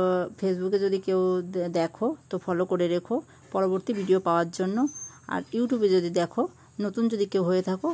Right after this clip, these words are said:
নতুন নতুন ভিডিও পাওয়ার জন্য সেটা সাবস্ক্রাইব করে রেখো। দেখা হচ্ছে পরবর্তী আবার একটা নতুন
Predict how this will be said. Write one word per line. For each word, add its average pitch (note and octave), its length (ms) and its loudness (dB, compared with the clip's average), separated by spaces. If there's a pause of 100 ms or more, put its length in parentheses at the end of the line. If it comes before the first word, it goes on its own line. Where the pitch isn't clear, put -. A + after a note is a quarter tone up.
নতুন G3 280 -2
নতুন G#3 200 -4
ভিডিও F#3 200 2
পাওয়ার F#3 200 0
জন্য G#3+ 140 0
সেটা A3 200 -4
সাবস্ক্রাইব F#3 540 -4
করে F#3+ 160 0
রেখো। F#3 260 -2 (2750)
দেখা G3 300 -2
হচ্ছে G3+ 220 0
পরবর্তী F#3+ 520 2
আবার F#3 200 0
একটা F#3 300 -6
নতুন G#3 300 -4